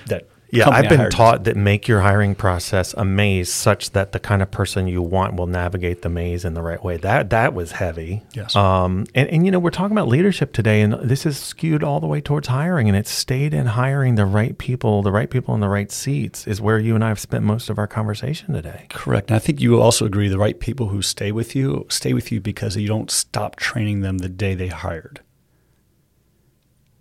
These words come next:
Speaker 1: In other words, you didn't, you didn't set it up and then say, "Great, I'm outta here.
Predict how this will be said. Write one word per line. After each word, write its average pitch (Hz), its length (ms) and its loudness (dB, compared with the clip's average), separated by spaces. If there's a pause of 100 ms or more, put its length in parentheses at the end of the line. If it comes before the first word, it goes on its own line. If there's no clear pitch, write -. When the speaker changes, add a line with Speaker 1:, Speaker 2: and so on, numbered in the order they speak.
Speaker 1:
In 120 60 2
other - 40 6
words, 101 80 4
you 107 60 4
didn't, 107 160 2
you 117 80 2
didn't 113 160 4
set 113 240 4
it 113 80 4
up 104 160 2
and 101 80 -4
then 98 80 -2
say, 95 200 -4 (1160)
"Great, 139 220 4
I'm 117 100 4
outta 123 160 6
here. 110 260 2